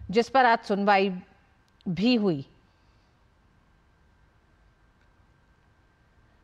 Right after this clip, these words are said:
वहीं ये पूरा मामला सुप्रीम कोर्ट भी पहुंचा है और सुप्रीम कोर्ट ने लोकसभा चुनाव के प्रचार के दौरान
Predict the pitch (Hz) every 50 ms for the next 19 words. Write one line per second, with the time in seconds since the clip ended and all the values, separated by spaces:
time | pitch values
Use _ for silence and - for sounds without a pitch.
0 | _ _ _ 185 208 220 269 277 277 277 269 - 269 269 285 285 269 254 247 240
1 | 240 247 254 262 254 - 240 220 - 254 247 247 - - 262 269 269 233 - 262
2 | 269 247 254 233 233 233 254 240 240 247 254 269 269 262 254 - 240 208 - 233
3 | 233 233 - - 254 269 254 - 247 220 220 226 214 - 247 220 233 233 - -
4 | 208 214 214 220 - 226 208 - 202 - 220 208 214 208 - 220 208 185 185 185
5 | 190 190 208 214 196 156 139